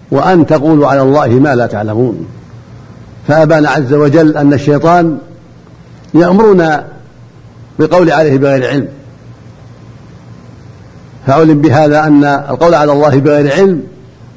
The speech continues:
من الكبائر العظيمة والمحرمات الشنيعة،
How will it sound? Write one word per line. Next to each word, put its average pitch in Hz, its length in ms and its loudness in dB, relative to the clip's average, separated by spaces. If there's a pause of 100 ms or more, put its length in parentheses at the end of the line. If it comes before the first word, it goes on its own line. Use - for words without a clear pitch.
(720)
من 143 100 0
الكبائر 160 500 0
العظيمة 160 600 0
والمحرمات 139 800 0 (1600)
الشنيعة، 180 640 0